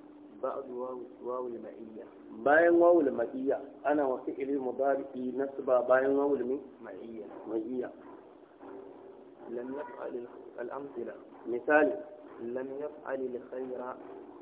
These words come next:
Speaker 1: ويندم.
Speaker 2: Duk sanda kaga fi'ili ya biyo baya,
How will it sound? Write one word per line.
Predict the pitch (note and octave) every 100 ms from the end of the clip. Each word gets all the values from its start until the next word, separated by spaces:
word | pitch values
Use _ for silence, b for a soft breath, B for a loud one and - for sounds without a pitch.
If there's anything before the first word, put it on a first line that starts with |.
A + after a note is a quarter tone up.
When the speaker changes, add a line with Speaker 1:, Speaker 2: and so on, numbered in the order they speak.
| - A#2
Speaker 1:
ويندم. | A#2 B2 B2 A#2 A2+ A2 - - - - -
Speaker 2:
Duk | A#3 -
sanda | G3 E3+ D3+
kaga | D#3 D3 D#3 F3
fi'ili | - C#3 C#3 C3+ - - - - - - - - - - - - A2
ya | C3 C#3+ C#3 C#3
biyo | C#3+ D3 C#3+
baya, | C#3 C#3+ C#3+ C#3